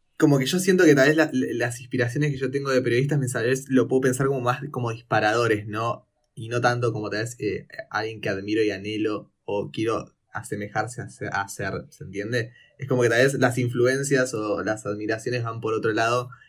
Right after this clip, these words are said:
en cuanto a tal vez lo musical o familia inclusive. Y creo que en, al periodista o a los periodistas los tengo más como, bueno, influ-, eh,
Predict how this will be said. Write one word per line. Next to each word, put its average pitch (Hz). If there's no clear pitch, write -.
en 101
cuanto 104
a -
tal 104
vez 117
lo 110
musical 113
o 95
familia 101
inclusive. 123
Y 117
creo 123
que 117
en, 117
al 113
periodista 127
o 113
a 110
los 113
periodistas 120
los 120
tengo 117
más 120
como, 113
bueno, 104
influ-, 117
eh, 104